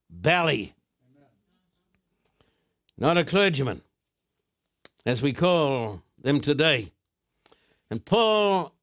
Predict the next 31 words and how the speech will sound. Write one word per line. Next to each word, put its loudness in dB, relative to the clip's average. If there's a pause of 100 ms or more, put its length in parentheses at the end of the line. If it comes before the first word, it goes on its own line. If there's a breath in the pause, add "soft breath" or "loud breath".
(140)
operated 2
outside 0
of 0
the -2
comfort -2
zone. -2 (220 loud breath)
I've 2
had 0 (680)
even 2
preachers 0
and -10
friends 2
of 0
mine 0
and -4
other 0
people -6
say, 0 (260 loud breath)
"Well, -4
look, -2
I -2
just -6
don't 0
want 0
to -2
get -2
out 2
of -6
my -4
comfort -6
zone." -12